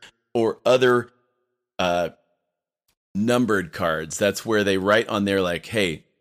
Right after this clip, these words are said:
this is, like, three slash ninety-nine." That's three out of ninety-nine cards they made that, of that kind. So they're a little bit more rare, a little bit more valuable because of that. But I would go with Donruss over Hoops.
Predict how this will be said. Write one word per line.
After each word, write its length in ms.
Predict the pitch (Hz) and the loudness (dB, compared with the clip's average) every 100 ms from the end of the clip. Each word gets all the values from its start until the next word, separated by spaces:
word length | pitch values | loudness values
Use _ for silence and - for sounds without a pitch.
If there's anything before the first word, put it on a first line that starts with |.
| _ _ | _ _
this 160 | 82 - | -8 -6
is, 160 | 87 | -4
like, 280 | 87 87 - _ _ | -2 -4 -6 _ _
three 680 | - - 104 117 117 117 110 _ _ _ _ | -20 -6 0 2 2 0 -4 _ _ _ _
slash 640 | - - 107 104 104 - - - | -8 2 4 6 4 2 -2 -4
ninety-nine." 600 | 92 98 101 92 78 76 | -2 0 0 -2 -4 -6
That's 220 | 80 - | -6 -8
three 280 | - 104 110 | -4 -2 0
out 180 | 95 101 | 0 2
of 160 | 98 76 | 0 -2
ninety-nine 640 | 82 87 101 98 95 95 | -4 -2 -2 0 0 -2
cards 340 | - 92 90 | -2 -2 -2
they 140 | 90 85 | -4 -4
made 320 | 82 90 85 | -2 -4 -4
that, 220 | 76 78 _ | -8 -10 _
of 100 | 85 | -8
that 220 | 82 80 | -6 -8
kind. 320 | - 73 71 - | -8 -8 -8 -10
So 100 | 101 | -4
they're 140 | 123 | -2
a 40 | |
little 220 | 127 160 175 | 0 0 0
bit 160 | 151 | -2
more 180 | 131 120 | 0 0
rare, 360 | 92 98 90 71 | 2 2 2 0
a 80 | |
little 180 | 80 101 | -2 0
bit 140 | 107 101 | 0 -2
more 160 | 101 | -2
valuable 400 | 90 92 92 90 | 0 0 0 -4
because 340 | 85 85 107 101 | -6 -4 -4 -2
of 80 | |
that. 460 | 98 98 - _ - _ _ | 0 0 -2 _ -20 _ _
But 100 | 107 | 2
I 60 | 123 | 2
would 100 | 160 | 4
go 80 | 131 | 2
with 140 | 110 | 2
Donruss 580 | 113 117 120 113 110 - - | 4 4 4 4 4 0 -4
over 340 | 107 104 107 | -4 0 -2
Hoops. 640 | 107 104 104 92 - - | 0 0 0 -2 -2 -2